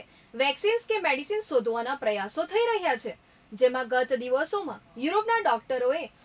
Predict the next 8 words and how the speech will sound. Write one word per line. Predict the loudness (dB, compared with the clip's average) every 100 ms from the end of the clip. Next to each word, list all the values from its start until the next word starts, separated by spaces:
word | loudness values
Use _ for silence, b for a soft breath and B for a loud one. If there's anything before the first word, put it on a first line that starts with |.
| b 4
hydrochlorophene | 6 6 6 2 2 -2 -2 -4 -6
sulfate | -2 -2 -2 -6 -6 -4
કન્ટેન્ટની | -2 -2 -4 -6 -6 -8 -4
દવા | -2 0 -2 -6 -4
કોવિડ | 0 0 0 -4
નાઇન્ટીનના | -4 -4 -4 -4 -2 0
દર્દીને | 0 -2 -4 -4
આપી | -4 -6 -8